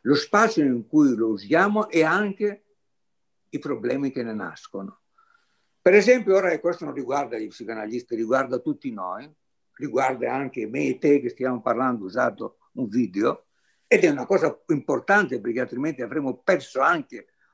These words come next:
ogni possibilità di comunicazione tra di noi, ma immaginiamo che questo sarà nel futuro l'unico modo,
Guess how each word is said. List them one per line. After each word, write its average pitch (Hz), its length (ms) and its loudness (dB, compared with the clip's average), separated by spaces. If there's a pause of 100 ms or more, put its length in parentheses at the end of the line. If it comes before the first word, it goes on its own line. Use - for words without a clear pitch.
(140)
ogni 165 320 2
possibilità 123 680 -4
di 127 140 -6
comunicazione 120 720 -2
tra 113 180 -8
di 107 140 -4
noi, 139 420 -4 (480)
ma 151 120 0
immaginiamo 214 640 2
che 196 280 2
questo 220 380 2
sarà 190 260 -2
nel 185 220 0
futuro 220 440 -2
l'unico 185 420 2
modo, 165 580 0